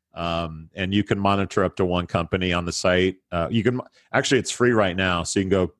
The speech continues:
you can go monitor one company, whether it's your own or a competitor, um, for free. But even as we add paid tiers to the solution,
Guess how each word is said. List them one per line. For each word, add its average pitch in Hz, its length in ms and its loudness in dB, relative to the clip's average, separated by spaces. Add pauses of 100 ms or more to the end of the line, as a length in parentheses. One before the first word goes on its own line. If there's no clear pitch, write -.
you 107 120 -2
can 101 40 -2
go 98 100 2
monitor 92 380 0
one 90 160 0
company, 90 460 0
whether 85 280 2
it's - 160 -4
your 87 140 2
own 87 260 0
or 82 160 -2
a 82 120 -2
competitor, 82 680 -2 (460)
um, 85 320 -2
for - 180 -4
free. 90 380 0
But 85 300 0 (100)
even 95 240 -2
as 90 220 -2
we 92 160 2
add 85 340 0 (140)
paid 95 440 0
tiers 101 760 -2
to 107 100 -2
the 101 140 0
solution, 113 640 -4